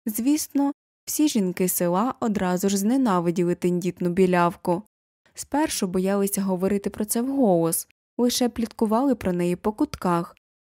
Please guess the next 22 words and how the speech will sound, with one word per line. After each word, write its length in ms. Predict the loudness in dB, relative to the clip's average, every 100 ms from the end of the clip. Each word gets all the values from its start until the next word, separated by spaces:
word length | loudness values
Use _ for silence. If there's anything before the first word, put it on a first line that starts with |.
| _
розпускали 680 | -2 0 -2 -4 -2 0 0
чутки, 560 | 0 -8 -6 -2 -2 -2 _ _
що 240 | -12 -4 -2
вона 280 | 0 0 -2
відьма, 640 | 0 0 0 0 0 0 -6 _ _
що 200 | -2 -2
спокушає 680 | 0 -4 -4 -4 -2 -2 -4
і 60 | -6
зводить 500 | -2 -2 0 0 -2
зі 60 |
світу 380 | -4 -4 -4 -4
людей, 560 | -4 -4 -2 0 -2 -4 _ _ _ _ -6
а 100 | -6
ще 240 | -4 -4
ходить 480 | -4 -2 0 0 -4
по 160 | -4
ночах 500 | -2 -2 -2 -4 -4
у 80 | -8
стайні 580 | -8 -4 -2 0 0 -2
і 60 | -6
псує 360 | -4 -2 0
худобу, 640 | 0 -2 2 4 4 2